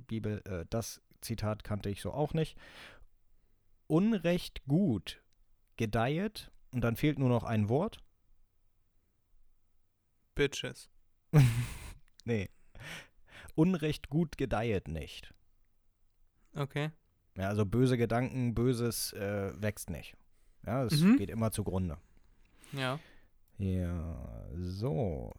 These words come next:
Speaker 1: „Zweimal abgeschnitten und immer noch zu kurz“, sagte der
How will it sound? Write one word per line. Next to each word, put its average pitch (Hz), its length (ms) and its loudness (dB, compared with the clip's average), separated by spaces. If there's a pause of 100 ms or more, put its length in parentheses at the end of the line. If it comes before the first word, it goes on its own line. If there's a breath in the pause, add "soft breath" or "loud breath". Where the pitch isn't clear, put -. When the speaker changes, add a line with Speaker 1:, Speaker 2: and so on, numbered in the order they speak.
(200)
Speaker 1:
„Zweimal 196 720 0
abgeschnitten - 800 -2
und 90 260 -2
immer 175 180 2
noch 160 220 2
zu - 240 0
kurz“, - 720 0 (580)
sagte 117 500 -2
der 120 440 0